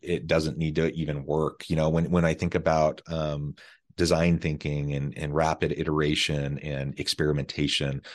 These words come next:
like, that needs to become a part of what every organization does. Uh, and that is a part of the continuous improvement mindset. Um,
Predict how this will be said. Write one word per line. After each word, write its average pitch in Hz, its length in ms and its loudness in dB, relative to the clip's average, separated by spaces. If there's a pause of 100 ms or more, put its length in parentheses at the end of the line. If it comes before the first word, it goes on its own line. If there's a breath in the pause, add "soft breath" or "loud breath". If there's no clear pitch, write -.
like, 110 140 0
that 123 160 2
needs 101 180 2
to 87 60 -2
become 80 280 -2
a 71 60 -2
part 73 260 -2
of 67 120 -4
what 73 280 -2
every 71 240 -2
organization 67 680 -4
does. 78 500 0 (360 loud breath)
Uh, 73 200 -2
and 71 120 -2
that 78 140 2
is 73 140 0
a 73 40 -8
part 73 280 -2
of 69 80 -4
the 69 120 -2
continuous - 500 -6
improvement 65 400 -8
mindset. 71 540 -2 (380 loud breath)
Um, 71 440 -4